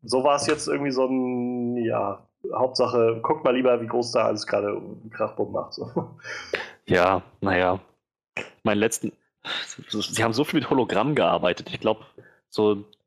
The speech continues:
Speaker 2: ein einfacher Shot von, von einem Holo-,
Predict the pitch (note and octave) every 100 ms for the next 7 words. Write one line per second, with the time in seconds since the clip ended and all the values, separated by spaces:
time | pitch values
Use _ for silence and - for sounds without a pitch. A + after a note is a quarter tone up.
0 | _ G#2+ A2+ - - A2 - C3+ - -
1 | - _ _ _ _ _ _ _ _ _
2 | _ A#2 A2+ A2 G#2+ - _ _ _ _
3 | _ _ _ _ _ _ - A2 A2 G#2
4 | G#2+ G#2